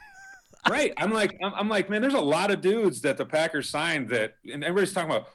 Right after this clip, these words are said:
"Oh, he, they get, they, he liked guys and they let him go." It's just, and we're, one of the stories about that, this guy, Jake Kumerow. Jake Kumerow maybe played two hundred snaps for the Packers. He was a special teamer. What are you,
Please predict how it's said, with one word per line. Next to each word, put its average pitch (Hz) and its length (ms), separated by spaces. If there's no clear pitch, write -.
"Oh, 175 260
he, 165 100
they 156 120
get, 143 220
they, 156 200
he 143 240
liked 160 300
guys 165 360
and 143 60
they 135 60
let 156 160
him 143 80
go." 147 300
It's - 100
just, - 120
and 160 120
we're, 202 140
one 214 140
of 202 40
the 175 60
stories 180 240
about 139 140
that, 113 80
this 104 100
guy, 127 180
Jake 147 420
Kumerow. 165 600
Jake 214 240
Kumerow 190 580
maybe 180 600
played 185 340
two 208 200
hundred 202 240
snaps 196 480
for 151 120
the 127 80
Packers. 98 480
He 190 140
was 202 120
a 196 40
special 196 520
teamer. 180 420
What 180 180
are 196 80
you, 185 160